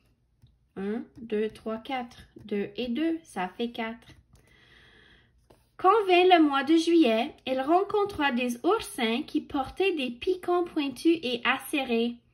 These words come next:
Ce sont des oursins. « Comme vous avez l'air féroce »,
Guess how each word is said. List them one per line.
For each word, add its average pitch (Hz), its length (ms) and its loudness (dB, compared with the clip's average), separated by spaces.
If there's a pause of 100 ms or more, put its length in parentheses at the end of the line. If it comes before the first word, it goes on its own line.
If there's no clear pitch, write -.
(880)
Ce 240 100 -4
sont 240 220 -4
des 220 320 0
oursins. « 240 580 -4 (1400)
Comme 285 260 2
vous 370 240 4
avez 214 220 2
l'air 240 220 4
féroce », 214 580 0